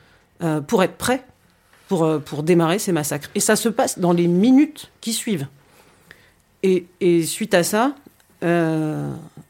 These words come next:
eh bien, suite à ça, il y a les cent jours où, euh, où ils vont procéder, euh, méthodiquement à, euh, l'élimination, euh, des Tutsis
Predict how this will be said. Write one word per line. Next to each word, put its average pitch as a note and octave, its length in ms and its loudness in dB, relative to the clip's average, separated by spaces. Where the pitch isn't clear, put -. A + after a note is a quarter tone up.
eh D3 60 -6
bien, E3 180 -2
suite D#3 220 -10
à C#3+ 60 -2
ça, E3 180 -4
il G3+ 40 0
y F3+ 40 2
a E3 40 0
les D3+ 100 -2
cent F#3 260 0
jours E3 380 -4
où, F3+ 200 -2
euh, D3+ 280 -2
où E3+ 120 -4
ils D3+ 100 -4
vont E3+ 120 0
procéder, E3 600 -4
euh, D3 160 -2
méthodiquement F3 680 0
à, E3+ 260 0
euh, D3+ 240 -2
l'élimination, E3 840 0
euh, D3 460 -8
des F3 160 0
Tutsis F3+ 420 -4